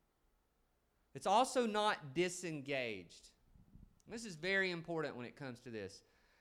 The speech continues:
There are some, some of you men in here, and I'm looking in the mirror, who you really don't have any, any probably danger of being that guy, the hyper-masculine guy.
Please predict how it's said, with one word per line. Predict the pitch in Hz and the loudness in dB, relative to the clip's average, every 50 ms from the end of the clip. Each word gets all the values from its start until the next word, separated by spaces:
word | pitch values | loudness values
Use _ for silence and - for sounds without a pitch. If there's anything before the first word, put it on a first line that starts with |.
| _ _ - | _ _ 0
There | 190 240 | 4 4
are | 240 226 | 4 4
some, | 233 - 233 233 247 240 247 254 | 2 0 0 0 0 -2 -4 -6
some | - - 226 240 262 240 | -4 0 0 2 2 0
of | 208 185 | -2 -4
you | 190 180 175 | -6 -6 -6
men | 175 180 196 214 214 | -4 -4 -2 -2 -2
in | 196 170 151 | -2 -4 -4
here, | 151 147 135 131 135 147 156 - - _ | -4 -4 -4 -4 -4 -4 -6 -10 -16 _
and | - 151 | -10 -8
I'm | 160 170 | -6 -4
looking | 185 196 185 196 180 | -4 -4 -4 -4 -6
in | 170 160 | -6 -4
the | 156 | -4
mirror, | 170 190 202 190 165 156 147 - - _ _ - | -4 -2 0 0 0 0 -2 -4 -10 _ _ -6
who | 185 | -4
you | 180 175 170 226 277 285 | -4 -4 -4 -4 -4 -2
really | 247 233 247 240 226 214 | 2 4 4 4 6 4
don't | 202 190 175 135 | 4 2 2 0
have | 170 185 185 185 175 165 | 0 2 2 2 2 2
any, | 170 185 196 196 190 180 165 151 - - - 98 | 2 2 2 4 4 4 2 0 -4 -8 -12 -6
any | 139 196 196 196 190 | -2 -2 0 0 -2
probably | 180 - 185 180 170 160 156 143 131 | -2 0 2 2 2 2 2 -2 -2
danger | 131 143 139 143 156 170 165 180 180 180 180 175 - - - - | 0 0 2 4 4 2 2 2 2 2 0 -2 -6 -12 -12 -10
of | 123 120 123 | -10 -6 -2
being | 151 156 151 131 123 120 | -2 0 0 0 0 0
that | 135 147 165 - - | 2 2 2 2 2
guy, | 165 170 170 175 175 180 180 175 170 - - - - - - _ _ _ - | 2 4 4 6 6 6 4 2 0 -6 -14 -20 -20 -20 -20 _ _ _ -10
the | 127 120 | -8 -6
hyper-masculine | 110 - 170 175 175 175 175 165 165 165 165 175 170 170 - 190 180 175 170 170 | -2 2 4 4 4 2 0 -2 0 0 0 0 -2 -4 -6 -6 -6 -4 -4 -2
guy. | 170 175 175 175 175 180 175 | 0 2 4 4 4 2 2